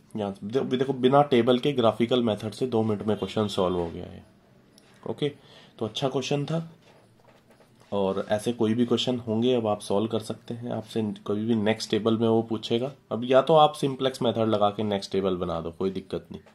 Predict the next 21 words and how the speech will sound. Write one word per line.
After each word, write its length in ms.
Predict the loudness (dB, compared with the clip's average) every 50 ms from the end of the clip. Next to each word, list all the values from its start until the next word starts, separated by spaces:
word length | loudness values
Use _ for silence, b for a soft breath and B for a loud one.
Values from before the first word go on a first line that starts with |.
| b b b b b b b b b _ -8
ठीक 180 | -6 -4 -2 -2
है। 160 | -4 -4 -6
स्लैक 360 | -8 -4 -2 -2 -2 -2 -2
वेरिएबल्स 520 | -2 0 0 0 0 0 0 0 0 -2
लगा 260 | -2 -4 -2 -2 -2 -2
के, 120 | -2 -2
एस 200 | -4 -4 -4 -4 -6
वन, 140 | -4 -4 -4
एस 160 | -4 -6 -6
टू 80 | -6 -4
लगा 260 | -4 -4 -4 -4 -4
के 220 | -4 -6 -8 -10 B B B B B B B -6
तो 80 | -2 -2
आप 100 | -2 -2
बना 280 | -2 -6 -6 -6 -8
दो, 80 | -8 -12
लेकिन 560 | -14 -18 _ _ _ _ _ _ -10 -6 -6
उसमें 200 | -4 -4 -4 -2
टाइम 240 | 0 0 0 2 2
ज़्यादा 200 | 2 2 2 2
लगेगा, 380 | 0 0 -2 -4 -6 -8 -12